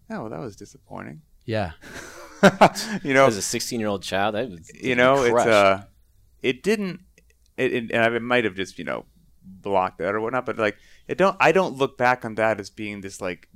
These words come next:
Speaker 1: deflated, went upstairs, contemplated taking a bottle of Tylenol and going to bed. You know, like, it was, it, it, it wasn't that. I was just kinda like, "Oh, well, that's too bad," because I, I know this is what I'm gonna do. So.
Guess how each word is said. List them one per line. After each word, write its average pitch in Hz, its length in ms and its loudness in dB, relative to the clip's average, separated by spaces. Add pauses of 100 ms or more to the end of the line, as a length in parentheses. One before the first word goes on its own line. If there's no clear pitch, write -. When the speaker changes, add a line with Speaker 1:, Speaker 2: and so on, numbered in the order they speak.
(140)
Speaker 1:
deflated, 104 880 -4 (140)
went 101 240 -6
upstairs, 95 760 -4
contemplated 92 720 -10
taking 92 260 -12
a 85 60 -12
bottle 85 300 -8
of 78 60 -16
Tylenol 76 480 -10
and 76 80 -16
going 80 200 -12
to 73 40 -18
bed. 73 340 -10
You 87 100 -16
know, 76 100 -12
like, 73 220 -12
it 87 40 -12
was, 80 340 -12 (1120)
it, - 220 -14
it, - 240 -14
it 95 160 -12
wasn't 104 380 -6
that. 92 240 -2
I 87 40 -6
was 90 120 -12
just - 160 -20
kinda 101 200 -12
like, 92 220 -10
"Oh, 98 120 -8
well, 90 80 -12
that's 98 280 -8
too - 160 -20
bad," 107 240 0
because 92 220 -10
I, 85 80 -4
I 95 160 -6
know 92 240 -8
this 90 280 -14
is 85 160 -14
what 78 140 -10
I'm 78 80 -14
gonna 73 220 -16
do. 64 300 -10 (580)
So. 78 380 -6